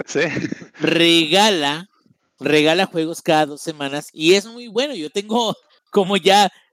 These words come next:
Speaker 2: treinta
Speaker 1: <laughs>
Speaker 2: juegos, veinte
Speaker 1: Yo
Speaker 2: juegos de
Speaker 1: también.
Speaker 2: parte de Epic Games. Pero si yo tengo que jugar algo en Steam, lo voy a jugar en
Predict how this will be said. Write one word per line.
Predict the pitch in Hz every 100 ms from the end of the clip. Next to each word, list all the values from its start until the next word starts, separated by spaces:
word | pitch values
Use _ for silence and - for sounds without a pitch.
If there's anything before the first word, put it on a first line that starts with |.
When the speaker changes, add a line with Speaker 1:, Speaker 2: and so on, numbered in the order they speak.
| _ _
Speaker 2:
treinta | 208 190 202 226
Speaker 1:
<laughs> | -
Speaker 2:
juegos, | 208 147 139 147 151
veinte | 170 190
Speaker 1:
Yo | 139
Speaker 2:
juegos | 185 156
de | 156
Speaker 1:
también. | 202 214
Speaker 2:
parte | 135 139
de | 135
Epic | 131 156 160
Games. | 233 165 117 _ _ _ _ _ _ -
Pero | 247 277 165 127 180 _ _ _ _ _ _ _ _ _ _ _ _ _ _
si | - 156
yo | 147 190
tengo | 220 220 214
que | -
jugar | 208 214 190
algo | 180 175
en | 160
Steam, | 151 - 160 151
lo | 143
voy | 165
a |
jugar | 254 240 214
en | 220